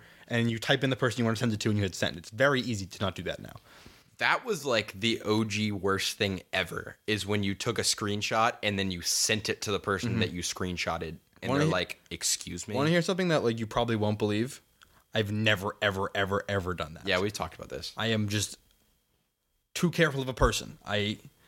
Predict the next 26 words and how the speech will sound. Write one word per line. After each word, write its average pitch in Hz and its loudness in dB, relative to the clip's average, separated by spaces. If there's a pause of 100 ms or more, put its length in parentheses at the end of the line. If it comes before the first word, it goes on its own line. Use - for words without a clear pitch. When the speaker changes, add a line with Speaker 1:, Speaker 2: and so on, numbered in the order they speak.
(600)
Speaker 2:
But, 151 -2
like, 139 4
you 123 -6
Speaker 1:
that's, 139 2
Speaker 2:
don't 135 -10
Speaker 1:
like, 127 2
I 131 4
Speaker 2:
your 165 2
Speaker 1:
hold 180 0
Speaker 2:
fingers 208 2
Speaker 1:
on. 156 4
Speaker 2:
don't, 131 -2
your 139 2
fingers 170 2
don't 135 2
fly 107 2
like 95 -2
mine. 98 0
Like, 92 -6
my 123 4
fingers 135 0
Speaker 1:
Oh, 117 -6
no, 113 2
they - -
do. 117 -2
Speaker 2:
absolutely 107 0